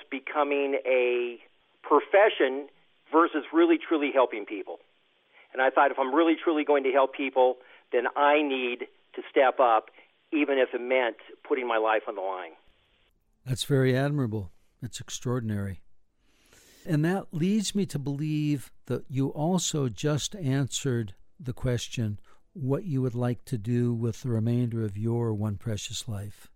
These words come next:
Speaker 2: Is that true?
Speaker 1: That is true.
Speaker 2: So then, Sam Totten,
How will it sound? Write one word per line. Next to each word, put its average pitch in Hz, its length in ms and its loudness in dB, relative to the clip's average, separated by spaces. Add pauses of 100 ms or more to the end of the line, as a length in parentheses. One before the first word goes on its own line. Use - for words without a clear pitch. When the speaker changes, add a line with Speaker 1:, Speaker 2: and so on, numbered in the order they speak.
(140)
Speaker 2:
Is 110 100 -8
that 131 220 -2
true? 151 260 -4 (580)
Speaker 1:
That 120 140 -2
is 135 180 -2
true. 98 180 -8 (520)
Speaker 2:
So 185 280 -2
then, 175 380 0
Sam 175 360 -2
Totten, 156 440 -4